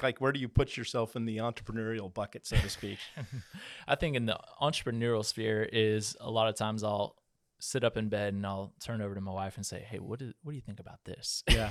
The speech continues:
Speaker 2: <laughs>
Speaker 1: Yeah.
Speaker 2: It's a lot of those pipe dreams is what I call 'em, or shower thoughts that I, if I listed 'em out on paper, I'd fill a couple pages, and then the, the paper that I have actually accomplished is zero, and it's a blank page. <laughs>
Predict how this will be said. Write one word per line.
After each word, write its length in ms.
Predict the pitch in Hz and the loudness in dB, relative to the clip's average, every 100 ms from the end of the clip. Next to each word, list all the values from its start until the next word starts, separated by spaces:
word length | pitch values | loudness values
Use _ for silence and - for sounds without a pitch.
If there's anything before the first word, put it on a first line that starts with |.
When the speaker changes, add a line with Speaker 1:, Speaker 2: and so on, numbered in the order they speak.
| - | -2
Speaker 2:
<laughs> 320 | 170 - - | -4 -2 0
Speaker 1:
Yeah. 240 | 156 120 - - - | 4 4 2 -2 -4
Speaker 2:
It's 220 | 143 147 | -2 2
a 40 | 165 | 4
lot 300 | 160 160 165 | 8 8 8
of 160 | 147 | 4
those 340 | 135 135 123 - | 4 4 4 0
pipe 340 | - - 117 | -2 0 0
dreams 360 | 117 120 120 113 | 0 -2 -2 -4
is 120 | 107 | -2
what 120 | 110 | 0
I 80 | 104 | 0
call 220 | - 107 | 2 2
'em, 120 | 107 | 2
or 40 | 98 | 0
shower 300 | - 107 104 | -2 -2 -2
thoughts 380 | - 95 101 - | -4 -4 -4 -4
that 400 | 98 98 98 - - - - _ - | -2 -2 -2 -8 -16 -20 -20 _ -6
I, 140 | 98 | -4
if 180 | 120 113 | -4 0
I 60 | 127 | 2
listed 340 | 117 113 120 | 2 0 0
'em 100 | 107 | 0
out 160 | 107 107 | 2 2
on 140 | 98 | 0
paper, 320 | 110 104 107 | -2 -2 0
I'd 160 | 98 98 | 0 0
fill 180 | - 104 | -2 -4
a 40 | |
couple 240 | - 113 101 | -4 -6 -8
pages, 580 | - 104 110 139 - - | -4 -4 -2 -4 -6 -6
and 160 | 110 | -6
then 340 | 104 98 95 101 - | -4 -4 -6 -10 -12
the, 420 | 104 101 98 98 107 - | -4 -4 -2 -6 -8 -14
the 100 | 113 | -10
paper 340 | - 113 113 110 | -4 -2 0 0
that 320 | 104 98 - - | 0 -2 -4 -6
I 140 | 110 | -4
have 400 | 107 98 101 95 | -4 -2 -2 -2
actually 320 | 82 101 98 | -2 -4 -6
accomplished 540 | 92 - 110 - 120 - | -6 -4 -4 -4 -6 -6
is 120 | 98 | -6
zero, 520 | 98 101 123 156 160 | -4 -2 0 -2 -4
and 200 | - 107 | -8 -6
it's 140 | 104 - | -6 -4
a 40 | |
blank 300 | 104 120 123 | 0 2 2
page. 400 | - 95 - - 349 - | 0 -2 -2 -2 -4 -4
<laughs> 80 | - | -2